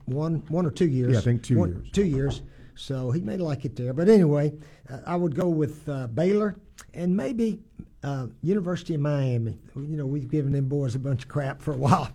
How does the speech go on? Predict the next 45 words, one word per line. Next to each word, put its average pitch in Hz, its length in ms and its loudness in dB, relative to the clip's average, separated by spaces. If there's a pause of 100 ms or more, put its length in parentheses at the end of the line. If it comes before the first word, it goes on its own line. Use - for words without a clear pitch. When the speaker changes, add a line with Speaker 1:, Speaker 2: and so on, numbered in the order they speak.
(140)
Speaker 2:
Mm. 92 220 2
Speaker 1:
And 214 60 6
they 277 120 8
won 247 220 8
two 311 220 8
in 294 60 6
a 285 60 4
row 285 340 8
Speaker 2:
Yeah, 135 220 4
two 254 220 6
big - 100 10
Speaker 1:
over, 247 160 10
Speaker 2:
ones. 170 200 0
Speaker 1:
over 240 300 4
ranked 220 380 2
teams. 285 360 2
Speaker 2:
Yeah, 120 220 4 (100)
two 127 140 4
big 135 220 6
ones. 110 100 4
Speaker 1:
So, 175 380 2
uh, 160 100 0
Manny 208 340 0
Diaz 214 540 -2
and 165 100 0
his 190 160 -4
guys 147 460 -6
are, 127 300 -4
they're 139 160 -2
fighting 208 380 -2
to 175 80 6
hang 202 240 6
in 202 160 6
there. 131 200 -2 (180)
Speaker 2:
Yeah, 117 260 4 (180)
two 143 100 6
weeks 147 300 6
or 117 80 -2
three 156 180 6
weeks 156 300 6
ago, 117 320 4
he 135 100 6
was 143 120 2
Speaker 1:
Mm-hmm. - 60 -2
Speaker 2:
gone. 110 500 6